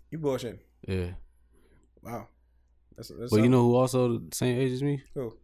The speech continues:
Speaker 2: Future.
Speaker 1: Really?
Speaker 2: Yeah. Wow. <laughs> That's crazy. <laughs>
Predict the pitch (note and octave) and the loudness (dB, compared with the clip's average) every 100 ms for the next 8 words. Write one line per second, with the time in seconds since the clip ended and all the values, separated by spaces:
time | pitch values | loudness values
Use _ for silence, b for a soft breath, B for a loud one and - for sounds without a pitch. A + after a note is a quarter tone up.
0 | _ E3+ - - - - _ _ _ _ | _ -4 -4 -2 -4 -6 _ _ _ _
1 | _ _ _ _ - G#3 C#3 A#2+ - C#3 | _ _ _ _ 6 8 8 4 -4 4
2 | C#3 F#2 - - _ _ _ _ _ _ | 4 4 0 -6 _ _ _ _ _ _
3 | _ B B B - C3 - - F#3+ F3 | _ B B B 2 4 4 6 6 6
4 | - - - - - C#3 - E3+ F#2 F2+ | 4 -8 -18 -12 -4 0 4 4 4 4